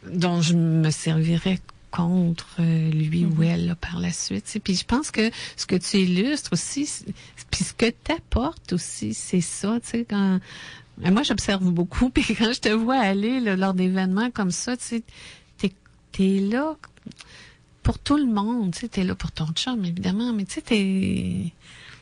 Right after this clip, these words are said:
Speaker 1: tout le monde peut aller de, te,
Speaker 2: Mhm.
Speaker 1: te parler, tout le monde peut, tu sais, t'es, t'es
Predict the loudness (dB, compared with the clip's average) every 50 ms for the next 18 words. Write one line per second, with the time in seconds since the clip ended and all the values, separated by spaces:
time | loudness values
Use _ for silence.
0 | -10 -2 0 2 4 4 4 2 2 2 2 2 4 2 2 0 0 -2 -4 -4
1 | -2 0 0 0 2 2 0 0 0 0 0 0 0 0 0 0 0 0 0 0
2 | 2 2 2 2 2 0 0 0 0 0 2 0 -2 -2 -2 0 -2 0 0 -2
3 | -4 -4 -8